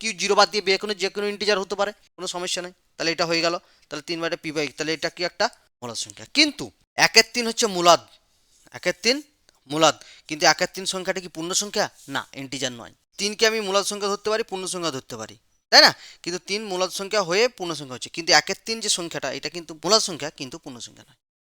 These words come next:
ঠিক আছে? তো এই গেল। দেখো পরবর্তী পয়েন্ট, হুম, বলছে সবচেয়ে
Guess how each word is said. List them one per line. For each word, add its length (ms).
ঠিক 160
আছে? 120
তো 60
এই 120
গেল। 100
দেখো 160
পরবর্তী 420
পয়েন্ট, 240
হুম, 220
বলছে 180
সবচেয়ে 320